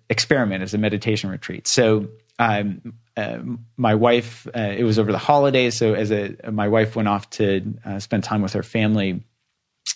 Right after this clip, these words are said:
uh, for the, for the holidays. And so I was, it was just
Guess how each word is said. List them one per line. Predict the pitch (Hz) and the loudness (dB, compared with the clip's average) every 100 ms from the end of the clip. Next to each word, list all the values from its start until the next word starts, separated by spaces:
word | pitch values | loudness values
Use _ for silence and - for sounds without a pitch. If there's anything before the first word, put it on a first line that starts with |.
| _ | _
uh, | 104 95 | 0 0
for | 90 104 | 0 -4
the, | - - - 110 | -4 -8 -8 -6
for | 113 | -2
the | 92 | -2
holidays. | - 127 120 113 107 92 - - - - _ | 2 2 4 4 2 0 -14 -20 -20 -20 _
And | 120 117 113 | 0 2 4
so | 127 | 4
I | 120 | 6
was, | 127 113 | 4 2
it | 120 | 0
was | 113 | 0
just | 113 113 | 2 -2